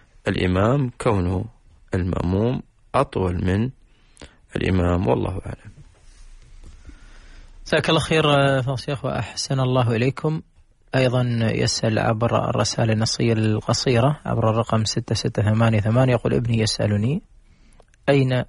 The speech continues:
Speaker 2: الجنة الآن؟ هل هي في السماء أم أين تكون؟
Speaker 1: الجنة في أعلى عليين، ويدل لذلك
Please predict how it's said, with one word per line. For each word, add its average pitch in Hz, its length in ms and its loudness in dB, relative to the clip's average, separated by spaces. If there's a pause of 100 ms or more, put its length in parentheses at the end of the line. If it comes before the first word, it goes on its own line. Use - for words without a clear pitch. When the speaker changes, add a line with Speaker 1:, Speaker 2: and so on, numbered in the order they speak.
Speaker 2:
الجنة 117 720 0 (160)
الآن؟ 104 600 0 (580)
هل 120 320 0
هي 113 160 0
في - 100 -6
السماء 110 460 -4
أم 107 360 -4 (180)
أين 107 200 0
تكون؟ 120 340 -10 (2500)
Speaker 1:
الجنة 143 420 4
في 123 580 2 (220)
أعلى 98 560 4
عليين، 139 580 0 (1900)
ويدل 98 400 0 (1800)
لذلك 90 640 0